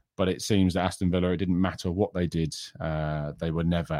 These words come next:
ever going to sell, which is a shame. But it is the reality that Arsenal finds themselves in. Um, Mikel Arteta also was asked about the transfer window specifically and kind of the disappointment around it. He said, "No, we had a lot." Of,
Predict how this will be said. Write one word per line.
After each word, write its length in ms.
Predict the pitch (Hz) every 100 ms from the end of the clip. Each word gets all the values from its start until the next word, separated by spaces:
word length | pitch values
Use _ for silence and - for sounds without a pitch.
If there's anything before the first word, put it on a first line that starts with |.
| -
ever 260 | 82 73
going 300 | 76 78 80
to 80 | 78
sell, 460 | - 180 180 98 85
which 220 | 135 135
is 80 | 135
a 40 |
shame. 440 | 135 196 156 95 90
But 140 | 117
it 80 | 123
is 100 | 127
the 80 | 120
reality 460 | 123 123 117 117 113
that 100 | 110
Arsenal 400 | 107 107 - 95
finds 400 | 101 98 98 90
themselves 600 | 95 87 92 90 85 -
in. 300 | 90 87 80 - - - - - 120
Um, 280 | 127 127
Mikel 260 | 160 170 160
Arteta 640 | 147 143 185 180 170 101 -
also 440 | 135 127 123 117 104
was 220 | 107 107
asked 340 | 113 120 -
about 320 | 101 104 101
the 80 | 107
transfer 460 | - 117 113 - 104
window 340 | 110 104 110
specifically 680 | 107 95 117 104 110 113 107
and 140 | 104
kind 200 | 101 101
of 100 | 98 -
the 180 | 98 95
disappointment 580 | 107 98 - 123 107
around 240 | 110 110 107
it. 120 | 107
He 60 | 107
said, 280 | 110 101
"No, 260 | 117 151 151
we 140 | 135
had 100 | 117
a 60 | 117
lot." 240 | 143 113
Of, 80 | 98